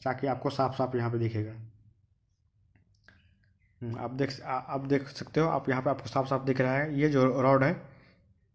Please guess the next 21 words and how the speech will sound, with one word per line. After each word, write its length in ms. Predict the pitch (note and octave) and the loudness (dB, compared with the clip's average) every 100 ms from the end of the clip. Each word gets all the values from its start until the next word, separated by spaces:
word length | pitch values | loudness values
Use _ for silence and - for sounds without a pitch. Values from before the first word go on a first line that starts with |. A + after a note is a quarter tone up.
| _ _ _ _ _ _ _ _ | _ _ _ _ _ _ _ _
ये 180 | C#3+ C3+ | -4 -2
छत 320 | C3 - D3 - | -2 -2 0 2
का 60 | |
रॉड 240 | C3 B2+ B2 | 4 4 2
है, 340 | A2 - - - - _ _ _ | -2 -4 -14 -20 -20 _ _ _
और 60 | B2+ | -8
छत 200 | - D3 | -4 -2
का 120 | - C#3 | 2 2
रॉड 200 | C#3+ C#3+ | 2 0
में 120 | C#3+ | -2
ये 140 | D3 | -2
एक्सटेंशन 480 | C#3+ - D3+ C#3 D3 | -4 -2 -2 0 2
रॉड 180 | C#3+ C#3 | 2 0
फंसा 280 | - B2+ C3+ | -2 0 2
हुआ 220 | C3 C#3+ | 2 -2
है, 160 | D#3+ - - - - | -4 -10 -20 -20 -6
और 140 | B2+ B2+ | -2 0
ये 200 | C#3 C3+ | 0 2
जो 140 | C3+ | 4
वायर 320 | C3 C#3 C3+ | 6 6 4
है 460 | A2+ A2+ - - | 2 -2 -6 -14